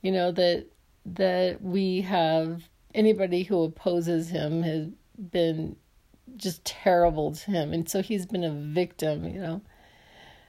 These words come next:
Um, but that the, that the person who is really interested in the truth absolutely, like, there has to be some neutrality in it.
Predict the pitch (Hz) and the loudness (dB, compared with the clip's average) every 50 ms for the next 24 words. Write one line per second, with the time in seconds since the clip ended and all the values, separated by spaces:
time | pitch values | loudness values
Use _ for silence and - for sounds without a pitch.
0 | _ _ _ - - 185 190 190 185 180 170 160 160 160 156 156 - - - _ | _ _ _ -2 0 2 2 4 4 2 2 2 0 -2 -4 -4 -6 -10 -12 _
1 | _ _ _ _ _ _ _ _ _ _ _ - 208 196 220 226 220 208 214 - | _ _ _ _ _ _ _ _ _ _ _ -2 4 6 6 6 6 4 -2 -6
2 | - _ _ _ _ _ _ _ _ - - 220 220 214 - 220 208 202 202 190 | -14 _ _ _ _ _ _ _ _ -4 0 0 2 4 4 4 4 4 4 2
3 | 202 - - 190 - 208 202 - 208 202 202 196 196 196 196 196 185 185 190 - | -2 -8 -8 -4 -2 -2 -2 0 0 2 2 2 0 -2 -2 -4 -6 -8 -12 -14
4 | - - 269 269 262 - - 330 220 175 180 180 208 190 180 170 165 160 - 175 | -10 -6 -6 -6 -6 -4 -2 0 0 0 0 0 0 0 0 -2 -4 -6 -8 -6
5 | 170 180 190 190 185 180 170 165 165 165 165 165 165 - _ _ _ - _ _ | -4 0 0 0 0 0 0 0 0 0 0 -2 -4 -6 _ _ _ -20 _ _
6 | _ _ _ _ _ - 202 202 202 - 220 202 - - - 190 185 185 180 175 | _ _ _ _ _ 0 0 0 0 0 -4 -6 -6 -4 -4 -2 0 0 0 0
7 | 170 165 165 - - - - 175 170 170 165 160 156 165 165 - - - _ _ | 0 -2 -2 -4 -6 -4 0 0 2 2 2 2 0 -2 -4 -8 -14 -20 _ _
8 | _ _ _ _ _ _ - _ _ _ _ _ _ _ _ _ _ _ _ _ | _ _ _ _ _ _ -20 _ _ _ _ _ _ _ _ _ _ _ _ _
9 | _ _ _ _ _ _ _ _ _ - 208 233 226 - - 226 202 185 156 - | _ _ _ _ _ _ _ _ _ 2 2 2 2 0 -2 -2 0 0 0 0
10 | 180 185 175 165 165 170 180 175 170 - - - _ _ - 180 202 196 190 196 | -2 -2 0 0 -2 -2 -2 -4 -6 -8 -10 -16 _ _ -4 -2 -2 -2 0 0
11 | 220 214 - - 240 240 233 - - - 214 190 190 185 180 180 175 180 - - | -2 -2 -2 -2 -4 -4 -4 -4 -4 -4 -4 -4 -4 -4 -4 -4 -4 -6 -6 -8
12 | - - - 190 190 190 180 180 175 170 170 - - - 180 170 165 - - 190 | -8 -4 -2 -2 0 0 -2 -2 -4 -4 -6 -6 -4 -4 -4 -4 -4 -6 -6 -4
13 | 165 165 165 160 160 160 156 156 147 139 131 123 - - - - | -2 0 0 0 0 -2 -2 -2 -2 -2 -4 -4 -6 -8 -12 -14